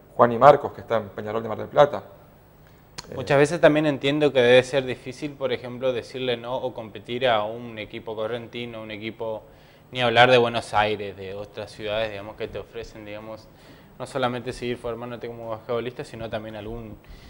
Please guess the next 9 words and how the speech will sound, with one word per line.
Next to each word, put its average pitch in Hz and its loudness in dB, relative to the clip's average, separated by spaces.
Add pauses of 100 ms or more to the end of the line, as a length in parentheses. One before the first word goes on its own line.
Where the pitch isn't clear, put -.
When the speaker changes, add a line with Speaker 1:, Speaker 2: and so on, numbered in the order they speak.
(220)
Speaker 2:
ya 117 4
ingreso, 113 0
digamos, 113 -8
y 98 -16
ya 104 -12 (300)
poder 95 -14
decir 113 -10
que 113 -8
podés 104 -10